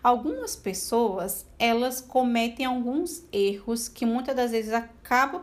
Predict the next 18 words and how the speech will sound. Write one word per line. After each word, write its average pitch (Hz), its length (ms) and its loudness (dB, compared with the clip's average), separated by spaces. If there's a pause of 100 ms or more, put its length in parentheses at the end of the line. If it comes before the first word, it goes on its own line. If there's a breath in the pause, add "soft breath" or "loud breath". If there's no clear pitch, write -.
prejudicando 302 840 -2
essa 233 280 -2
ansiedade. 240 640 0
O 214 40 -8
que 285 140 -4
significa? 392 840 -4 (500 loud breath)
Muitas 277 340 0
das 196 300 0
vezes, 220 580 0
elas 240 480 2
acreditam 247 1000 -2
que 254 140 -6
elas 254 280 0
não 269 320 2
podem 320 680 4
sentir 277 680 -2
essa 269 300 -2
ansiedade. 262 1000 0